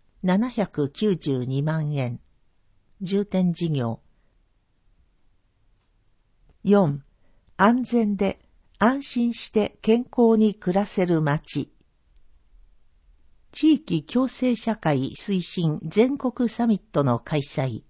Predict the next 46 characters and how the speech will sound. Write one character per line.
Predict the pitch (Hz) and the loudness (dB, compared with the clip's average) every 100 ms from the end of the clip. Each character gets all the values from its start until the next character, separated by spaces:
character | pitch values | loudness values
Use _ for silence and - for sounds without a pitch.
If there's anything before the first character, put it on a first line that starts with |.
| _ _ _ _ _ | _ _ _ _ _
二 | 190 | -2
千 | 185 262 247 | -2 0 2
四 | 202 226 202 | 4 2 2
百 | 147 - | -2 0
四 | 143 202 202 | 2 2 2
十 | 151 135 127 | 0 -2 0
七 | 131 170 | 0 0
万 | 170 165 151 | 0 0 0
円。 | 143 135 127 - _ _ _ _ _ _ _ _ _ _ | -2 -4 -6 -14 _ _ _ _ _ _ _ _ _ _
新 | - 208 208 | -6 -2 0
事 | 196 185 | 0 0
業、 | 147 131 113 - - | 2 0 -2 -6 -2
重 | 170 196 | -2 0
点 | 180 170 151 | 0 0 0
事 | 160 | -2
業。 | 143 127 123 139 _ _ _ _ _ _ _ _ _ - | -2 -2 -6 -10 _ _ _ _ _ _ _ _ _ -6
地 | - 320 | 0 2
域 | 285 196 165 | 2 -2 -2
共 | 220 240 | -2 -2
生 | 247 240 | 0 0
社 | - 226 | 0 -2
会 | 196 170 | 0 2
の | 147 139 | 2 -2
実 | 139 147 - 208 | -2 -6 -2 2
現 | 202 | 2
に | 190 180 | 4 2
向 | 170 | 2
け | - 165 | 0 -2
た | 160 | -2
取 | - 175 185 | -2 0 0
り | |
組 | - 170 | 0 0
み | 160 | 2
を | 156 | 0
推 | - 170 | 0 -4
進 | 160 165 151 | -2 -2 -2
す | - 151 | -2 -4
る | 147 | -2
た | 147 | -2
め、 | 143 - _ _ _ _ _ _ | -4 -6 _ _ _ _ _ _
世 | - - 196 | -6 0 2
代 | 247 240 233 | 2 2 4
や | 214 - | 2 0
分 | 190 269 233 | 0 2 4
野 | 175 | 4
を | 135 | 4